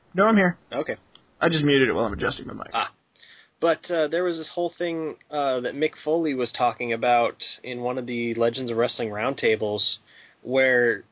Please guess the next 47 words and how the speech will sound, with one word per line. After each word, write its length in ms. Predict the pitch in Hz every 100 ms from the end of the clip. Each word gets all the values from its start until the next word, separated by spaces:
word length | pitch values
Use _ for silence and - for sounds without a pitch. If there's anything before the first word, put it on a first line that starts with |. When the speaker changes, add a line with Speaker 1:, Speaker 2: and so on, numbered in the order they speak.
| _
Speaker 2:
they 220 | 131 147
were 100 | 135
trying 380 | - 165 160 151
to 60 | 117
come 320 | - 147 143
up 160 | 139
with 100 | 139
a 60 | 120
gimmick 480 | 110 110 131 139 117 -
for 100 | 123
Stone 340 | - 127 123
Cold, 380 | 127 123 120 110
and 120 | 117
they're 120 | 123
like, 160 | 127 127
"He 140 | 135
has 260 | 180 196 185
those 220 | 156 139
cold 400 | - - 185 175
eyes," 560 | - 147 156 135 117 110
and 180 | 120 139
they 100 | 143
were 160 | 151
gonna 180 | 135 143
call 260 | 135 - 147
him, 140 | 147
like, 220 | 131 110 -
Iceman 880 | 113 147 - 156 143 139 135 135 135 - - - - _
and 580 | 135 131 120 117 113 110 - - -
Speaker 1:
Chili 320 | 160 185 220
McFreeze. 760 | 240 247 - 202 170 131 123
Speaker 2:
some 360 | 226 247 226 175 -
bullshit 560 | 180 240 214 - 165 143
like 280 | 147 123
that 420 | 127 165 120 107 -
until 340 | 131 135 - 151
they 140 | 135
finally 360 | - 156 156 143
landed 320 | 139 139 127
on 120 | 120
Stone 360 | 113 - 139 139
Cold. 360 | 117 101 101 101
So 300 | - 139 131
it's 120 | 135
like, 220 | 165 151 151
just 180 | 254
imagine 720 | 302 180 165 165 143 120 113